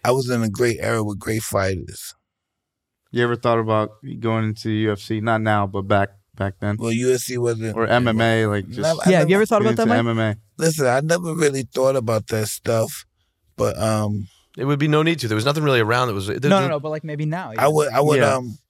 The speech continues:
Speaker 1: I would train and, um, learn that style though.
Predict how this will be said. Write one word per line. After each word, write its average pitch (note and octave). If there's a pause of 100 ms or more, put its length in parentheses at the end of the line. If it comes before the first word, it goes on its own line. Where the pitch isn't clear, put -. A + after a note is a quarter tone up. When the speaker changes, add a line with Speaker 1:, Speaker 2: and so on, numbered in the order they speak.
(540)
Speaker 1:
I C3
would C3+
train D3
and, A#2+
um, G#2 (220)
learn B2
that A2
style B2
though. A2